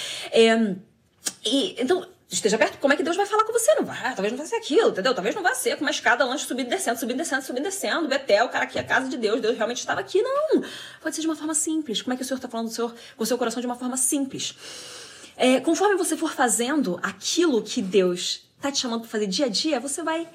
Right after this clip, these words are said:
reconhecendo. Você vai percebendo aquilo. E sabe quando em Colossenses fala o seguinte: "Tudo quanto fizeres, fazei-o de todo coração para Deus e não para homens"? Pois é, isso aí é uma dica de como você vai começar a fazer as coisas pro Senhor e você vai entender aquilo que você foi chamado pra fazer.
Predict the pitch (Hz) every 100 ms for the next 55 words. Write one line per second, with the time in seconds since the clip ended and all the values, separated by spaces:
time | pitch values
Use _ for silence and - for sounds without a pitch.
0 | _ - 381 381 370 381 - 339 311 262
1 | - - _ _ - - - - - 349
2 | 370 349 339 339 330 - 427 - 403 226
3 | 320 370 320 262 269 - 320 294 220 269
4 | 494 415 302 302 269 254 254 262 254 -
5 | 277 - 277 269 240 269 269 - 269 294
6 | 285 262 269 269 - 254 220 269 277 262
7 | 277 269 269 247 - 262 262 277 - -
8 | - - - 262 262 247 233 226 226 214
9 | 208 233 202 - - _ _ 262 214 185
10 | 220 233 220 240 240 - 240 233 226 226
11 | 226 233 262 254 247 - 240 - 247 233
12 | 226 226 233 240 233 262 254 208 202 208
13 | 214 214 214 - - 202 208 190 214 220
14 | 185